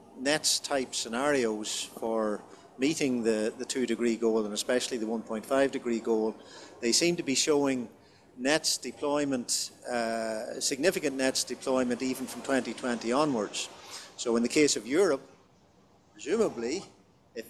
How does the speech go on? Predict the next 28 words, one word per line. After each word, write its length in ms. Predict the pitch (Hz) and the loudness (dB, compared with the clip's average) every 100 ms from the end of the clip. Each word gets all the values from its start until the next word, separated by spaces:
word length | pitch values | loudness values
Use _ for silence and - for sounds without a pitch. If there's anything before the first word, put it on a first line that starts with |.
| - | -8
if 560 | 139 131 - - - - | -6 -6 -8 -18 -18 -6
the 200 | 123 113 | -2 0
incentives 580 | 117 151 151 151 117 - | 2 4 4 0 -8 -2
were 180 | 123 117 | 2 2
to 120 | 117 | 0
come 440 | 131 131 123 113 | 2 2 2 0
via 400 | 117 117 113 104 | 0 2 2 0
selling, 500 | - 135 120 117 107 - - - - - - | 0 2 2 0 -4 -10 -20 -20 -20 -20 -8
uh, 640 | 123 107 107 104 104 107 104 - - - | -4 -2 -2 -4 -6 -8 -8 -12 -20 -12
the 80 | 120 | -6
carbon 360 | - 123 117 | 4 4 4
credits, 600 | 107 143 143 135 - - - - - - | 2 4 4 4 2 0 -6 -20 -20 -8
um, 680 | 135 127 123 120 113 113 113 | 0 2 2 0 -2 -4 -4
the 120 | 123 - | -4 0
E 120 | 143 | -2
U 420 | 135 135 127 131 160 | 2 2 2 0 -2
e-, 220 | 170 147 - | -2 -4 -4
E 140 | 139 | -6
T 180 | 123 135 | -2 4
S 420 | 135 - - - - | 4 4 2 0 -4
would 100 | 127 | -4
have 160 | 127 | -4
to 60 | 120 | -4
accommodate 500 | - 160 180 160 147 | 0 2 4 2 2
that, 200 | 143 135 - | 2 0 -4
but 140 | 120 | -2
more 160 | 147 123 | 0 0
importantly, 720 | 131 175 170 175 - 127 | 4 4 4 0 -10 -8